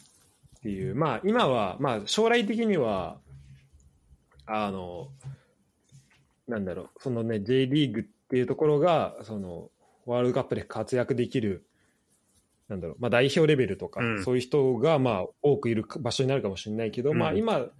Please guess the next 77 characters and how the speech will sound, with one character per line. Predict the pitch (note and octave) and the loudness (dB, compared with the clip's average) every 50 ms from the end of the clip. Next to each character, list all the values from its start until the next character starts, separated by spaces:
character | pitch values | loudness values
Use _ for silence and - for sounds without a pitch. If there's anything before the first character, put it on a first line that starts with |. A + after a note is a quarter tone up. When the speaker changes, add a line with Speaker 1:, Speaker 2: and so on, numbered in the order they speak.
| _ _ | _ _
Speaker 1:
は、 | - D#3 D3+ B2+ | -2 0 0 0
そ | - - | -2 -4
の、 | A2 G#2+ | -6 -4
ま | A2 | -6
あ、 | G2 | -6
巣 | - - B2 | -6 -2 -2
立 | C3+ D#3 | 0 0
っ | D#3+ - _ | -2 -2 _
て | - | -2
い | B2+ G#2+ - | -2 -2 -2
く | F#2+ | -6
場 | E2 F#2 | -10 -10
所 | F#2 - A2+ | -10 -10 -10
っ | G#2+ - _ _ _ _ _ | -12 -12 _ _ _ _ _
て | - A2 | -6 -4
い | G#2 G#2 | -4 -4
う | G2+ | -4
と | G2+ G#2+ G2+ | -4 -4 -2
こ | G#2+ | -2
ろ、 | G#2 G2 G2 - - - | -2 -2 -2 -6 -6 -6
Speaker 2:
う | B2 | -6
ん。 | A2 G#2 | -4 -4
Speaker 1:
い | F#2+ | -6
う | F#2 - - - _ _ _ _ _ _ _ _ _ _ _ _ _ _ _ | -10 -12 -18 -20 _ _ _ _ _ _ _ _ _ _ _ _ _ _ _
ふ | E3+ | 0
う | E3 | 0
に | D3+ B2+ | 0 0
考 | - - A#2 A#2 A#2+ A#2+ B2 B2+ B2+ | -2 -2 -2 -2 -2 0 0 2 2
え | B2 A#2 | 2 2
る。 | A2 G#2 F#2 F2+ F#2 E2+ - - | 2 0 -2 -4 -6 -8 -8 -8
ま | C3 | -8
あ、 | C3 | -4
そ | - F3 | -2 -2
う | D#3+ | -2
い | |
う | D3+ | -2
位 | D#3 | -2
置 | - E3+ | -4 -2
づ | E3+ D#3+ D#3+ D#3+ | -2 -2 -2 0
け | F3+ E3+ | 0 0
に | E3 | 0
な | F3 F3 | 0 0
る | D3 | 0
の | A2 G2+ | -2 -4
は、 | F#2 | -4
ま | F#2+ G2+ A2 G#2 | -4 -4 -4 -4
あ | F2+ | -6
ま | F2 F#2 F2+ E2+ E2+ - _ _ _ _ _ - - - _ _ - - _ _ _ _ _ _ _ - | -6 -8 -10 -10 -12 -14 _ _ _ _ _ -20 -20 -20 _ _ -20 -20 _ _ _ _ _ _ _ -12
あ、 | G#2+ | -12
な | F#2 | -12
ん | E2 | -10
だ | - | -12
ろ | - | -14
う、 | - - _ _ _ | -16 -18 _ _ _
し | - - | -6 -2
ょ | B2+ A#2 | 0 2
う | A2 | 2
が | A#2 A#2 | 2 2
な | A#2 A2 | 0 -2
い | G2+ G2+ | -4 -6
と | - F#2 | -10 -14
い | |
う | F2+ - | -16 -16
か、 | - - - - _ - | -16 -18 -20 -20 _ -10
ま | B2+ A#2 | -10 -4
あ、 | - | -2
そ | - C#3+ | 0 2
れ | C#3 C#3+ | 2 2
は | C#3+ | 2
そ | C#3 C#3 | 0 -2
れ | A#2+ A2+ | -2 -2
で | G#2+ A2+ | -2 -4
い | A2+ G#2+ | -4 -4
い | |
部 | G2 F#2+ F#2+ | -4 -4 -6
分 | E2+ F#2+ F2 E2+ F2 | -10 -10 -12 -12 -14
も | E2 - | -16 -18